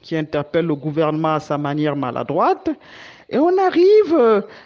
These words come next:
à des problèmes, euh, voilà, de formation des jeunes, euh, de manque d'usines, de, euh, comment dirais-je, de détournement de fonds publics, de, d'impossibilité de saisine de la justice,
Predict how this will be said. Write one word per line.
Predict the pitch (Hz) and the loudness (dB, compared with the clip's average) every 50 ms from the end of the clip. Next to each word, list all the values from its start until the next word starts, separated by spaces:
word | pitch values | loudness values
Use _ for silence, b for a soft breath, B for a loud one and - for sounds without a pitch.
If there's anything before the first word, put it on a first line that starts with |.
| B B | B B
à | - - 196 | -4 -4 -4
des | 208 214 247 | -2 -2 -4
problèmes, | 240 247 - 254 233 208 240 285 392 415 381 339 269 | -4 -2 -2 -2 -2 0 0 0 0 0 0 0 2
euh, | 226 214 202 190 180 175 165 156 | 2 4 4 4 4 4 2 2
voilà, | 156 151 165 180 190 202 240 269 | 0 0 -2 0 0 2 0 0
de | 302 247 220 | 0 0 -2
formation | 220 - 196 170 151 151 170 - - 202 190 | -2 -2 -4 -2 -2 -2 -4 -4 -4 -4 -4
des | 196 160 151 151 | -2 -2 -2 -4
jeunes, | 135 120 170 214 247 320 381 359 370 359 330 277 202 165 - B B B B B B - | -2 -2 -2 0 2 2 2 2 2 2 2 2 0 0 -4 B B B B B B -4
euh, | 165 165 160 160 | -2 0 0 0
de | 151 170 | 0 0
manque | 170 170 175 175 190 185 | 0 0 0 -2 -2 -2
d'usines, | - 151 143 160 160 151 127 143 180 220 269 294 320 320 339 359 330 302 214 170 143 B B B B B B B B - | -4 -4 -4 -2 -4 -4 -4 -4 0 2 4 4 4 4 4 4 4 2 2 0 -2 B B B B B B B B -10
de, | 151 143 180 | -2 2 2
euh, | 180 170 165 165 165 160 156 156 151 156 147 147 143 135 131 131 120 113 110 90 78 _ _ _ _ _ _ _ _ _ - - - | 4 4 4 2 2 2 2 2 0 -2 -2 -4 -4 -6 -8 -10 -12 -12 -16 -18 _ _ _ _ _ _ _ _ _ _ -20 -14 -10
comment | 139 127 127 123 | -8 -6 -6 -6
dirais-je, | 123 117 123 127 135 113 | -6 -6 -6 -6 -6 -4
de | 139 | -4
détournement | 131 117 170 165 - 175 170 170 160 151 151 143 151 | -2 -2 -2 -2 -2 -2 -2 0 0 0 0 -2 -2
de | 127 131 | -2 -4
fonds | 123 - - - 202 240 311 349 392 403 392 B B B B B B B - | -6 -6 -2 0 2 2 2 2 2 0 -2 B B B B B B B -10
publics, | - 147 143 131 170 214 254 302 349 370 359 - 196 160 160 156 - 135 | -8 -8 -6 -2 0 0 2 2 2 0 -2 -2 -2 -2 -2 -4 -8 -12
de, | 127 120 143 147 143 139 143 143 139 135 135 135 131 127 | -6 -2 0 2 2 2 2 2 2 0 0 -2 -2 -2
d'impossibilité | 127 147 135 139 - 143 139 - 131 127 127 131 127 - 139 | -2 -4 -4 -4 -8 -10 -8 -8 -10 -10 -10 -12 -8 -8 -8
de | 127 123 | -6 -6
saisine | 131 127 - 127 131 123 120 139 143 139 | -8 -8 -8 -8 -8 -8 -6 -6 -6 -6
de | 120 123 | -4 -4
la | 120 104 104 | -4 -4 -6
justice, | 104 101 131 156 175 - - - 302 320 349 349 - - | -8 -8 -10 -12 -12 -8 -2 0 2 2 2 0 -2 -6